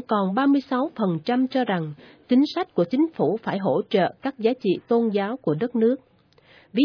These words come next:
dụ ở Vương quốc Anh, bốn mươi phần trăm các Kitô hữu không thực hành đạo nói rằng chính phủ nên hỗ trợ các giá trị và niềm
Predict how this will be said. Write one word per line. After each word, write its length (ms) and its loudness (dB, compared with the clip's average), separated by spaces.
dụ 140 6
ở 200 -2
Vương 340 2
quốc 160 -4
Anh, 220 -2
bốn 220 2
mươi 160 4
phần 280 -2
trăm 300 -2
các 200 -6
Kitô 260 0
hữu 260 0
không 280 -2
thực 200 -6
hành 220 -2
đạo 260 -2
nói 280 -4
rằng 240 -4
chính 220 4
phủ 220 0
nên 200 2
hỗ 200 -4
trợ 220 0
các 140 -6
giá 100 2
trị 260 -2
và 80 -4
niềm 240 -2